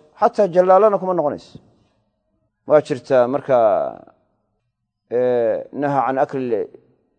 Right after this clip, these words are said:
naha can akli jallaala. Naha can iljallaala. Jallaalada inuu Nebigu reebay calayhi salaatu wasalaam. Jallaaladana waxaa la yidhaahdaa waa neefka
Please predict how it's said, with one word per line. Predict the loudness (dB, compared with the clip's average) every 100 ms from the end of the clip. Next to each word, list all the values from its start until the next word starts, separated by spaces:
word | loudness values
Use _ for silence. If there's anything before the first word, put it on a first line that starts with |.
| -12
naha | -8 -2 0 0
can | 0
akli | -2 -4 -8 -2
jallaala. | -2 2 2 2 -2 -10 _ _ _ _ _ _ _ _ _ _ _ _
Naha | -8 -4 -2
can | -2
iljallaala. | 0 2 6 6 6 4 -6 _ _ _ _ _ _ _ _ _ _ _ _ _ _ _
Jallaalada | -2 6 6 8 4
inuu | 2 -2
Nebigu | -2 -2 -2
reebay | 0 0 2
calayhi | 2 0 -2 -6
salaatu | -2 0 0 -2
wasalaam. | -10 -4 -2 -2
Jallaaladana | -2 0 0 2 0
waxaa | 2 2
la | 0
yidhaahdaa | 2 4 6 6 6 4 -10 _ _ _ _ _ _ _ _ _ _ _
waa | 2 6 8 8 6 0
neefka | -2 2 2 0 4 4 4